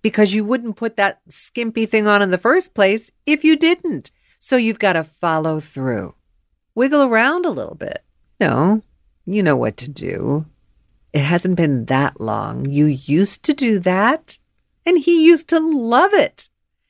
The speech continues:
And if it wasn't him that loved it, there was somebody in your past that you used to wiggle around on their lap dressed in next to nothing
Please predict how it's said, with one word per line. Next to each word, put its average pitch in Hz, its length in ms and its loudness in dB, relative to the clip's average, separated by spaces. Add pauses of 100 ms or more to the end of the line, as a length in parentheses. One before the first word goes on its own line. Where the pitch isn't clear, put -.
And 254 140 0
if 247 80 2
it 254 80 -2
wasn't 247 280 0
him 220 420 -4
that 151 160 -2
loved 147 260 -2
it, 185 160 -2
there 156 120 0
was 151 200 -2
somebody 196 640 0
in 143 100 -8
your 165 140 -6
past 123 540 -6 (280)
that 151 160 0
you 180 140 0
used 202 280 2
to 135 80 0
wiggle 208 340 0
around 214 320 0
on 139 180 -4
their 190 220 2
lap 151 400 0
dressed 165 340 -2
in 156 140 -6
next 185 240 -2
to 156 100 -6
nothing 147 600 -4